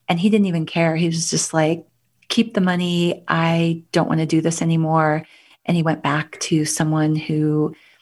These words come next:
just built up his ego. And so sometimes when you're really, really wealthy and people are always telling you how great you are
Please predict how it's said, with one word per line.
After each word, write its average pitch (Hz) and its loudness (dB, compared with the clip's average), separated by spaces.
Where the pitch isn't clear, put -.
just 185 -2
built 160 0
up 165 -2
his 151 0
ego. 160 2
And 165 2
so 165 -2
sometimes 202 0
when 175 0
you're 165 -2
really, 170 0
really 170 0
wealthy 208 0
and 170 -2
people 185 0
are 165 0
always 165 2
telling 165 0
you 170 0
how 160 -2
great 156 -2
you 196 2
are 202 -2